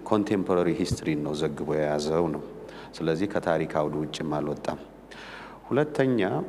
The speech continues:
እነዚህ ነገሮች ሳይሰነዱ፣ እ፣ ሳይታተሙ እና በትክክል ሳይያዙ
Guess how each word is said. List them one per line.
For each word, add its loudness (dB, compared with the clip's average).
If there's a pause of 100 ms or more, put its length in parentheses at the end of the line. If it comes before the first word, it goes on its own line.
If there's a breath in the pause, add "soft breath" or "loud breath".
(260)
እነዚህ 4
ነገሮች 2 (320)
ሳይሰነዱ፣ 0 (680 loud breath)
እ፣ 0 (140)
ሳይታተሙ 2 (400)
እና -2
በትክክል 0
ሳይያዙ 2